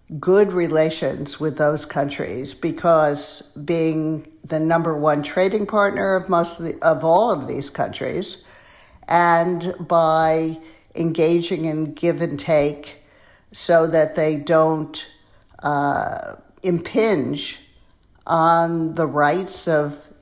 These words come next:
these other countries or expect them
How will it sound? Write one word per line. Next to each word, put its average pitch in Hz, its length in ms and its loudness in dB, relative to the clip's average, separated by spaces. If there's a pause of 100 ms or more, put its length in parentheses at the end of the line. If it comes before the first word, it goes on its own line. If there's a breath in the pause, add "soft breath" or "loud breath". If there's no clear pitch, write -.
(140)
these 160 280 -2
other 151 260 2
countries - 920 -4 (380 soft breath)
or 160 600 2
expect 190 640 -2
them 160 600 2